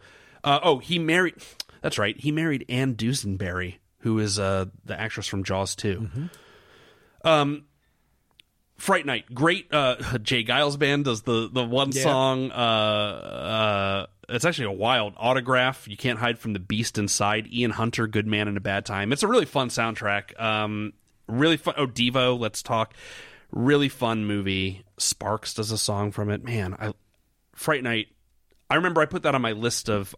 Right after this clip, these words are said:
Speaker 1: I try to watch that every year, and I did not get to it this year.
Speaker 2: Yeah.
Speaker 1: So that, now I feel like I'm gonna watch it tonight.
Speaker 2: It's a great one.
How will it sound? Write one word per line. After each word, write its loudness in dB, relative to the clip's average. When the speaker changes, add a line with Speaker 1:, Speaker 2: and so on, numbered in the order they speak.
Speaker 1:
I -6
try 0
to 4
watch -2
that 0
every -4
year, -6
and 2
I 2
did -2
not -2
get -6
to -8
it -14
this -8
year. -10
Speaker 2:
Yeah. -10
Speaker 1:
So -2
that, 0
now 0
I 0
feel -4
like -2
I'm -6
gonna -6
watch -8
it -10
tonight. -4
Speaker 2:
It's -8
a -10
great -10
one. -12